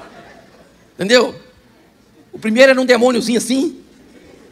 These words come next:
<laughs> Agora casou com o chefe dos demônios.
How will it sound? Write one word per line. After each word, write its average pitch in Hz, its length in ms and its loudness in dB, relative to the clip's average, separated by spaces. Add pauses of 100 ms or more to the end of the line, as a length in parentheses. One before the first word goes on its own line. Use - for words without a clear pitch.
(240)
<laughs> - 800 -10
Agora 233 300 0
casou 247 240 -2
com 277 100 -6
o 262 40 -4
chefe - 500 -4 (1000)
dos 214 100 2
demônios. 208 400 -4